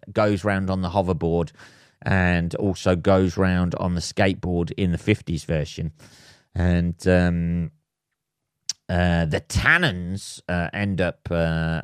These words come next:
obviously, uh, in the manure. I hate manure. Um, yeah, apparently, uh, well, not apparently, it is the same set. I never knew that.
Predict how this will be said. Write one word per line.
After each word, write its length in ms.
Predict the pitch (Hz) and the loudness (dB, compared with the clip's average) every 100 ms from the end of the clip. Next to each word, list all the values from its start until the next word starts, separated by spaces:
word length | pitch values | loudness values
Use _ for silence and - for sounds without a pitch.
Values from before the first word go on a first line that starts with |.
| - | -4
obviously, 640 | 85 82 - 82 80 76 - | -4 -4 -6 -4 -4 -6 -6
uh, 500 | 85 80 80 80 78 - | -2 -2 -2 -2 -4 -6
in 160 | 92 87 | -4 -2
the 60 | 82 | 0
manure. 580 | 80 85 101 73 73 - _ _ _ _ _ _ | 0 0 2 0 -2 -8 _ _ _ _ _ _
I 120 | 95 | -2
hate 320 | 78 113 104 | -2 -4 -8
manure. 440 | - - - - - _ - - - _ - | -10 -14 -14 -14 -18 _ -20 -20 -20 _ 2
Um, 580 | 107 107 107 101 98 - _ _ _ _ _ _ _ _ - - | 6 8 8 6 0 -4 _ _ _ _ _ _ _ _ -20 -2
yeah, 380 | 107 117 107 80 | 6 6 6 2
apparently, 580 | - 117 101 95 87 87 | 2 2 2 0 -2 0
uh, 260 | 90 87 - | 2 2 2
well, 340 | 98 113 113 - | 4 4 2 -4
not 160 | 101 82 | -4 -4
apparently, 560 | - 101 90 80 82 | -6 -4 -4 -6 -8
it 160 | 98 82 | -4 -2
is 160 | 101 - | -2 -6
the 80 | |
same 280 | - 107 95 | -8 -2 -2
set. 240 | 82 78 - | -4 -8 -4
I 100 | 78 | 0
never 260 | 90 82 | 0 0
knew 220 | 90 104 | 0 -2
that. 200 | 85 - | -4 -10